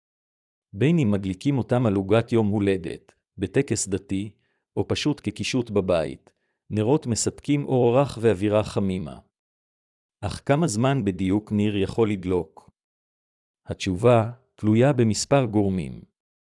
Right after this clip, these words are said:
סוג הנר. קיימים סוגים רבים של נרות, הנבדלים בחומרי הגלם מהם הם עשויים ובמשך הזמן שהם יכולים לדלוק. נרות שעווה רגילים עשויים משעווה טבעית כמו פרפין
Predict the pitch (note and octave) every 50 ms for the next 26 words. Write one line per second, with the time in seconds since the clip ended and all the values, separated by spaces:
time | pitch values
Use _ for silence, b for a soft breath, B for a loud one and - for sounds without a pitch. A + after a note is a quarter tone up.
0 | _ _ _ _ _ _ _ _ - - - - C#3+ B2 A2+ A2 A#2+ A#2+ G#2+ F#2+
1 | D2+ C2 B1 A#1+ - _ _ _ _ _ _ _ _ _ _ _ _ _ _ _
2 | _ _ _ _ _ - A2 G#2 G#2 G#2+ C3 D#3+ E3+ D3 - - G#2 G2 A#2+ C#3+
3 | C#3 A#2 G2+ F#2 F#2+ A#2 C3 B2 A#2 - G2 F2+ G2 F#2 F2+ F2+ A2 A#2+ G#2+ F#2+
4 | _ _ _ _ _ _ _ - G2+ G#2 G#2 F#2 F#2+ G#2 G#2+ A2+ D3 D#3 C#3+ -
5 | - - A2 G#2 A2 A#2 B2 A2 G2+ F#2+ A#2 C3+ C3+ A#2 F#2+ G2 G2+ G#2+ A2+ A2+
6 | A#2 A2 G#2+ G#2 - - - A2 A#2+ C#3 C#3+ C3 B2 G#2 F#2 A2+ C3 C3+ - C3
7 | A#2 - A#2 F#2+ F2+ A#2 C3 C3+ C#3+ C#3 - - A#2+ A2 A2+ G#2+ - - A2+ A#2
8 | C3 C#3 B2+ B2 A2 G2 F#2 F2+ D#2+ - _ _ - _ _ _ _ _ _ _
9 | _ _ _ _ _ _ _ _ _ _ _ _ _ - - G#2 G#2 G#2 C#3+ F3
10 | - - - F#2+ E2+ E2+ F2+ G#2 A#2+ A#2+ A#2 A2 G2+ F2+ F#2 F2+ G2+ B2 C3+ B2
11 | G#2 - - G#2+ G#2+ A#2 A#2+ A2+ G2+ - - A2 G2+ F#2+ G#2+ A#2+ A2+ - - G2+
12 | E2+ G2 A#2+ C#3+ C#3+ _ - - G#2+ A2 A#2+ A#2 - - G#2+ G#2 G#2 - A#2+ A#2
13 | A#2 A#2 G#2+